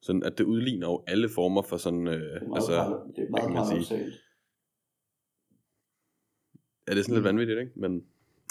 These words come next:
Speaker 1: Men altså, ja, det, det er kraftedeme svært. Jeg kan godt se, at den er eddermame svær for dem at komme ud af. Altså, det er jo sådan noget med, at de skal have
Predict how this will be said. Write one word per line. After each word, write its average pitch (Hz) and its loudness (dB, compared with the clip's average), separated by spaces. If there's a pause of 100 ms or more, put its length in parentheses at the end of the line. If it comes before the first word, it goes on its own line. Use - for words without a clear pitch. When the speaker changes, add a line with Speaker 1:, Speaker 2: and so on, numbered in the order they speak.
Speaker 1:
Men - -4
altså, 82 -2
ja, 82 0 (300)
det, - -8
det - -12
er 113 -2
kraftedeme 90 -2
svært. 80 -2
Jeg - -2
kan 90 2
godt 113 0
se, 117 0
at 101 0
den 95 2
er 95 2
eddermame 101 2
svær 87 0
for 87 0
dem 90 -2
at - -2
komme 90 -2
ud 110 0
af. - -6
Altså, 76 -10
det 80 0
er 98 4
jo 117 4
sådan 120 0
noget 107 4
med, 95 2
at - -6
de 98 0
skal 87 -4
have 78 -2